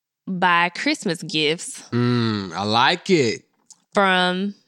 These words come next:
Speaker 1: Black women-owned businesses.
Speaker 2: I love it.
Speaker 1: Um, so it's like, 'cause I know at the last event I had, you know, some service vendors.
Speaker 2: Right.
Speaker 1: You know, like the therapists and, like, you know, those types of vendors. But
Speaker 2: Sure.
Speaker 1: this one is strictly a market.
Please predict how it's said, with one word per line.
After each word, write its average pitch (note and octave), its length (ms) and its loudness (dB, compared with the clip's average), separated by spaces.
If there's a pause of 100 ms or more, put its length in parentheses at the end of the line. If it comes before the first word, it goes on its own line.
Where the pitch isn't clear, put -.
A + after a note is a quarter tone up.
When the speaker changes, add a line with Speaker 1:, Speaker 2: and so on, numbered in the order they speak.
(380)
Speaker 1:
Black E3+ 400 0
women-owned E3+ 480 -2
businesses. - 600 -10
Speaker 2:
I G#2+ 80 4
love C3 520 0
it. D3 240 4
Speaker 1:
Um, D#3+ 320 0
so F#3+ 180 0
it's A3 360 -2
like, F#3 240 -2 (240)
'cause A#3 220 -4 (180)
I G#3 100 2
know A3 180 0
at G#3 60 -4
the F#3 100 0
last F3 280 0
event D#3+ 260 -2
I D#3+ 60 -2
had, D#3+ 320 -2
you G3 140 -4
know, D#3+ 160 -2
some D#3+ 180 -10
service E3 480 -2
vendors. D3+ 680 -4 (400)
Speaker 2:
Right. G#2+ 240 0
Speaker 1:
You G#3+ 80 -2
know, F#3 140 2
like E3 220 -4
the D#3+ 180 0 (120)
therapists D#3+ 760 -2
and, C#3 280 -6
like, F3 260 -2
you A3+ 100 0
know, F3 120 2
those E3+ 260 0
types E3 240 -2
of D#3+ 80 -4
vendors. D#3 300 -4
But E3 160 -6
Speaker 2:
Sure. G#3 160 2
Speaker 1:
this - 100 -14
one F#3 180 0
is E3+ 120 -4
strictly - 600 -4
a - 120 -6
market. D#3+ 560 -2